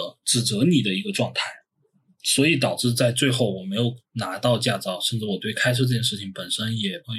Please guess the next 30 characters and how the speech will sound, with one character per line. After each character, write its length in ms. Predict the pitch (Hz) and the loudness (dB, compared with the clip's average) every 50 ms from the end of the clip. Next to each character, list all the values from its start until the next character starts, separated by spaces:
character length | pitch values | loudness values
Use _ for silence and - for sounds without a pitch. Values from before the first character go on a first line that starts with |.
| 104 110 | -8 -6
有 140 | 110 101 101 | -4 -4 -2
一 40 | |
些 160 | 98 - 127 117 | 0 2 2 2
厌 240 | 117 156 180 147 | 2 4 2 2
恶 220 | 123 104 95 90 82 | 2 0 -2 -6 -8
了。 180 | - - - _ _ _ _ _ _ _ _ _ _ - | -12 -14 -20 _ _ _ _ _ _ _ _ _ _ -4
呃， 100 | 107 110 | -2 2
就 100 | 113 175 208 | 4 4 6
是 80 | 208 | 6
在 120 | 190 202 190 | 6 4 4
事 220 | - - - 233 | 4 4 4 4
后 240 | 151 175 175 123 104 | 4 6 4 4 4
我 80 | 117 | 4
也 80 | 143 123 | 4 4
问 200 | 113 165 196 165 | 4 4 4 4
过 80 | 120 107 | 4 4
教 200 | - - 104 101 | 2 2 0 0
练， 180 | 101 95 90 | -2 -4 -6
就 80 | 90 98 | -6 -8
是 100 | 95 95 | -8 -8
我 140 | 95 95 95 | -8 -6 -4
开 160 | - - 135 | -2 0 2
车 140 | 127 139 131 | 2 2 0
的 60 | 120 | 0
真 200 | 123 160 190 214 | 0 0 0 2
实 160 | 190 156 120 | 4 4 4
水 140 | 123 117 98 | 2 0 -4
平 180 | - 101 101 | -4 -6 -8
怎 100 | 101 95 | -8 -10
么 60 | 85 | -12